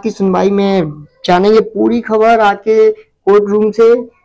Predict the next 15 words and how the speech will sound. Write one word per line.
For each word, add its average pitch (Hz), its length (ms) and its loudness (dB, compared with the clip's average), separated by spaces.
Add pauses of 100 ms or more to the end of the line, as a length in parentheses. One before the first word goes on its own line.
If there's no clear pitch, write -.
(280)
मैं 202 120 0
राम 220 160 0
सर 226 120 0
आप 214 140 -2
लोगों 220 160 2
को 233 100 0
स्वागत 202 380 -2
करता 208 220 0
हूँ 214 100 2
YouTube 196 320 -4
channel 208 260 0
Gad 180 300 -4
गोल 190 160 -2
Online 170 340 -8
में। 180 240 -12